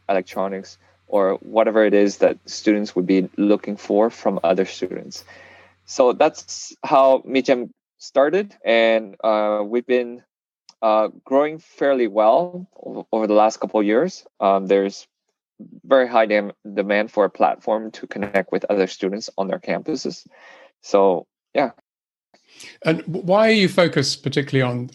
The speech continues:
Speaker 2: on students?
Speaker 1: So why we're focused on students is that this is a unmet need that no platform is dedicated to serving. So f-, for instance, in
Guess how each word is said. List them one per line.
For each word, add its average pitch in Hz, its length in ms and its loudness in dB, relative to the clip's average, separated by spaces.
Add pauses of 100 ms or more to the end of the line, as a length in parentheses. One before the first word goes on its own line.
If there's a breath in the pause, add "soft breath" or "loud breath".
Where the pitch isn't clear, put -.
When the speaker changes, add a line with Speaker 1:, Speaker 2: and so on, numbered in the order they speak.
Speaker 2:
on 120 120 -6
students? - 640 -4 (1040 soft breath)
Speaker 1:
So 185 420 2 (100)
why 139 300 2
we're 190 140 0
focused 165 380 0
on 127 120 -2
students 135 480 -6
is 104 220 -4
that 107 340 -2 (340)
this 147 300 0
is 156 280 -2
a 117 300 4 (400)
unmet 131 400 2
need 110 500 0 (220)
that 110 220 2 (200)
no 120 240 -2
platform 120 640 0
is 104 220 -6
dedicated 107 840 -2
to - 120 -12
serving. - 440 -8 (760)
So 110 260 2
f-, - 180 -16 (140)
for 120 220 0
instance, 113 540 -6
in 110 560 0